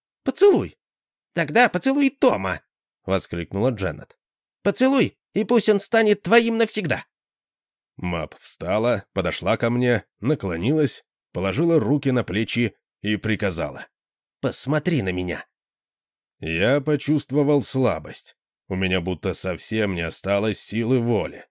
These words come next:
Я выполнил приказание Мап, посмотрел в ее зеленые глаза.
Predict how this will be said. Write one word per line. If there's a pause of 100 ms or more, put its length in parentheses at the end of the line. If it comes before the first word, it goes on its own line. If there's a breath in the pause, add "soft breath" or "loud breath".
(340)
Я
выполнил
приказание
Мап, (380)
посмотрел
в
ее
зеленые
глаза.